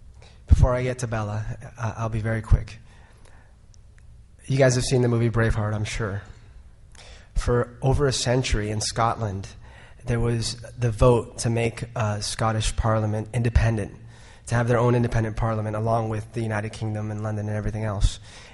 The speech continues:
And for a hundred years, it just kept failing and failing and failing and failing. Braveheart came out. What, what was the year, Jason? Nineteen what? Nineteen ninety-six.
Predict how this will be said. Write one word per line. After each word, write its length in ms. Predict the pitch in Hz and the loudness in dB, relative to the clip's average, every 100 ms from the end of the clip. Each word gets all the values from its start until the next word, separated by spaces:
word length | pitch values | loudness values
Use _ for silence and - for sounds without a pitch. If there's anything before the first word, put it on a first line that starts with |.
| - | -6
And 180 | 113 107 | -2 0
for 100 | 117 | 2
a 40 | |
hundred 220 | 120 127 | 2 2
years, 240 | 123 120 107 | 2 2 0
it 20 | |
just 200 | 104 107 | -4 -4
kept 120 | - | -6
failing 380 | - 113 110 110 | 0 0 0 -2
and 100 | 107 | -2
failing 300 | 113 107 104 | -2 -2 -2
and 120 | 101 | -2
failing 260 | 107 107 101 | 0 0 -2
and 140 | 98 | -4
failing. 300 | 107 104 107 | -4 -4 -4
Braveheart 460 | 104 123 127 101 95 | 2 6 6 6 0
came 200 | 110 101 | -4 -4
out. 220 | 98 90 107 - - - | -4 -4 -6 -8 -14 -10
What, 240 | 110 113 | -4 -2
what 120 | 131 139 | 2 2
was 160 | 131 | 2
the 40 | 120 | 0
year, 160 | 117 | -2
Jason? 380 | 107 104 101 107 | -2 -4 -4 -2
Nineteen 340 | 110 110 113 | -2 -2 -2
what? 160 | 113 113 113 - - - - - - - - - - | -2 -4 -8 -18 -20 -20 -20 -20 -20 -20 -20 -20 -4
Nineteen 300 | 123 123 127 | -2 0 2
ninety-six. 680 | 123 113 - 107 107 - - | 2 2 -2 -4 -6 -8 -10